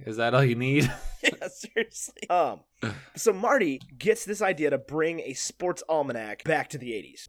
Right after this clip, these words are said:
Speaker 1: Right, 'cause he wants to make a little, uh, little extra kitty
Speaker 2: Yeah,
Speaker 1: cash.
Speaker 2: and he can see no way in which this is a bad idea. Um, and, uh, to be honest, I don't think it's that bad of an idea if you're Marty McFly and you use it
Speaker 1: Yeah.
Speaker 2: sparingly.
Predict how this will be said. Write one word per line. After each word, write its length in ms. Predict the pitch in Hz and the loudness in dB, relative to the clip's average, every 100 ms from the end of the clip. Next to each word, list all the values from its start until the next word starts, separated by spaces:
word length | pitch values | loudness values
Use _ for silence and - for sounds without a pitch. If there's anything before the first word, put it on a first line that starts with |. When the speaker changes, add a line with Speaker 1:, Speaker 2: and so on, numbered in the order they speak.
| - | 0
Speaker 1:
Right, 300 | 117 95 87 | 2 2 0
'cause 100 | 107 | -2
he 80 | |
wants 260 | 120 113 107 | -2 -2 -4
to 60 | 120 | -6
make 140 | 107 | -4
a 40 | |
little, 280 | 113 113 110 | -2 0 2
uh, 180 | 107 101 | 2 0
little 280 | 107 113 110 | 0 -2 -4
extra 200 | 98 - | -6 -10
kitty 200 | - 104 98 | -6 -6 -2
Speaker 2:
Yeah, 240 | 110 127 | -2 -2
Speaker 1:
cash. 180 | 78 - | -4 -4
Speaker 2:
and 120 | 175 | -2
he 340 | 185 262 247 240 | 2 2 2 -4
can 320 | - - 208 | -8 -2 0
see 220 | - 196 | 0 -4
no 240 | 165 170 | 4 6
way 180 | 170 156 | 8 6
in 120 | 147 | 6
which 180 | 139 139 | 2 -2
this 160 | 135 123 | -6 -10
is 80 | 113 | -10
a 40 | |
bad 200 | 95 80 | -8 -8
idea. 320 | 73 - 82 - - _ - | -10 -14 -16 -18 -20 _ -12
Um, 360 | 113 95 90 - | -8 -8 -8 -2
and, 160 | 254 254 | -2 0
uh, 120 | 285 | -2
to 120 | 294 | -2
be 100 | 294 | -4
honest, 340 | 339 427 359 - | -4 -2 -4 -2
I 40 | - | -4
don't 280 | - - - | -2 -6 -10
think 160 | - - | -8 -6
it's 140 | 359 | -4
that 160 | - 311 | -4 0
bad 160 | 294 | 2
of 60 | 285 | 2
an 60 | 285 | 2
idea 360 | 294 349 233 | 0 -2 -2
if 260 | - 285 - | 0 0 0
you're 360 | 269 262 262 262 | 0 2 0 0
Marty 240 | 214 247 | 0 0
McFly 480 | 226 214 247 240 104 | -2 -2 2 2 0
and 140 | 190 190 | -2 -2
you 100 | 196 | -2
use 280 | 196 214 | 0 4
it 140 | 202 - _ _ - | 4 4 _ _ 0
Speaker 1:
Yeah. 140 | 139 156 | 10 12
Speaker 2:
sparingly. 340 | 185 139 95 | 10 4 -4